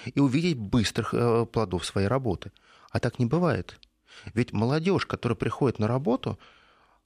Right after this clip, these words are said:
они не хотят работать за те же деньги, за которые работают их родители. Нет, я щас не шучу нисколько, но вот они говорят: «Ну, это ваше поколение, вы можете работать за эти деньги, я не буду работать за эти деньги».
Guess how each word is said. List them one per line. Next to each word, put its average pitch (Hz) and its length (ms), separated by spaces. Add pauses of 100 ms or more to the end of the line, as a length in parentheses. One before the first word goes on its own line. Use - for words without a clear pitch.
они 117 180
не 160 160
хотят - 440
работать 113 460
за 117 120
те 147 200
же 107 140
деньги, 170 400
за 110 140
которые 175 340
работают 123 460
их - 100
родители. 120 540 (200)
Нет, 151 140
я 127 80
щас - 140
не 143 80
шучу - 280
нисколько, 113 540 (400)
но 123 80
вот 127 120
они 156 100
говорят: 135 300
«Ну, 135 160
это - 260
ваше 127 340
поколение, 156 560
вы 101 120
можете 123 340
работать 110 380
за 113 100
эти 123 160
деньги, 170 300
я 139 200
не 202 120
буду 127 300
работать 95 420
за 98 80
эти 95 180
деньги». 90 340